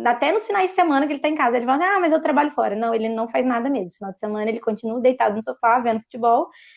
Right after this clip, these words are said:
enquanto a mãe tá fazendo almoço, cuidando da criança e et cetera, et cetera.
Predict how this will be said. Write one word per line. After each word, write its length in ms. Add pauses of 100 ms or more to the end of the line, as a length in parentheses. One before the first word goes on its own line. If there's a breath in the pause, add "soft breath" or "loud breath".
(140)
enquanto 260
a 60
mãe 180
tá 80
fazendo 220
almoço, 360
cuidando 260
da 40
criança 460
e 160
et 120
cetera, 300
et 140
cetera. 200